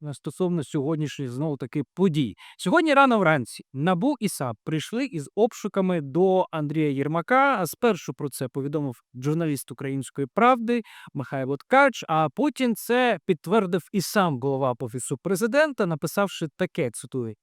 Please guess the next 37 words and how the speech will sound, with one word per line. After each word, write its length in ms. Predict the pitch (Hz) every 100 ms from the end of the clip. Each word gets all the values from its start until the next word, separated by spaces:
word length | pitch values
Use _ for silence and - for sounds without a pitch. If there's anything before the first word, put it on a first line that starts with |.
| _ _
«Сьогодні 600 | - 196 226 254 165 160
набу 300 | 147 135 151
і 40 |
сап 240 | 135 160 135
дійсно 580 | 127 123 214 165 - 131
проводять 400 | 139 127 127 120
процесуальні 680 | 127 123 143 - 156 196 220
дії 220 | 214 254
у 40 |
мене 220 | 254 262 247
вдома, 380 | 202 269 247
жодних 400 | 165 156 208 175 -
перешкод 500 | 151 143 - 156 127
у 40 | 131
слідчих 400 | 131 120 - 120
немає. 520 | 131 139 202 240 240 220 - _
Їм 260 | 143 226 190
було 200 | 180 180
надано 360 | 175 160 156 147
повний 340 | 180 190 156 143
доступ 400 | 143 135 - 117
до 120 | 123
квартири, 560 | - 147 - 302 285 254
на 120 | 175
місці 440 | 170 254 - -
мої 160 | 170 156
адвокати, 600 | 139 127 143 220 233 190
які 260 | 170 139 202
взаємодіють 680 | 139 143 131 123 180 175
із 100 | 143
правоохоронцями, 920 | - 117 127 - 139 226 214 196 180 151
з 80 | 120
мого 380 | 123 104 175
боку 360 | 190 185 175 165 -
повне 340 | 139 143 139
сприяє 500 | - - 135 131 101
їй». 220 | 92 90